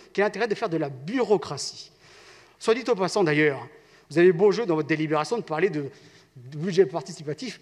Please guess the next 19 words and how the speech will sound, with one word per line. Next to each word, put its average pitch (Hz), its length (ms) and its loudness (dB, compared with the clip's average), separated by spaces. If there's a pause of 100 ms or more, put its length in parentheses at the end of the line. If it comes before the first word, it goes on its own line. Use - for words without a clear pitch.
(160)
inclusif. 240 720 -4 (340)
Qu'est-ce - 180 -4
que 262 80 -2
vous 254 80 -4
faites 262 180 -4
pour 185 120 -8
valoriser 196 420 0
l'inclusif ? 190 580 0 (420)
Eh 185 60 0
bien, 220 100 4
c'est 240 120 2
simple, 185 260 0
vous 240 80 -10
faites 202 140 2
une 202 60 2
ségrégation 196 500 0
entre 208 100 -2
les 190 80 4
Parisiens, 170 480 -2